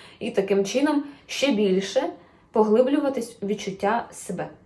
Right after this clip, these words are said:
В медитації також можна заходити з конкретним запитом, але там ви це робите самостійно, тобто в своєму темпі, будучи в позиції спостерігача, ви починаєте відслідковувати свої думки, свої емоції, реакції,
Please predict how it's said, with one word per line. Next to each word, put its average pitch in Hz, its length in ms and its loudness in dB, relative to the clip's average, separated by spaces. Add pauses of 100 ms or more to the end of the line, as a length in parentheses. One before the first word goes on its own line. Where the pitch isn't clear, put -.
(460)
В 202 40 -2
медитації 262 500 2
також 277 280 4
можна 196 260 -2
заходити 262 380 0
з - 80 -10
конкретним 233 480 -2
запитом, 196 540 -4
але 202 200 0
там 262 180 0
ви 320 80 0
це - 120 -4
робите 262 280 0
самостійно, 208 680 -4
тобто - 200 -16
в 185 40 -10
своєму 269 360 2
темпі, 196 360 -4
будучи 214 340 -6
в - 40 -20
позиції 190 400 -6
спостерігача, - 760 -6 (380)
ви 285 260 2
починаєте 254 420 -4
відслідковувати 233 800 -2
свої 285 280 0
думки, 247 640 -2
свої 226 500 -4
емоції, 233 720 -4
реакції, 226 600 -4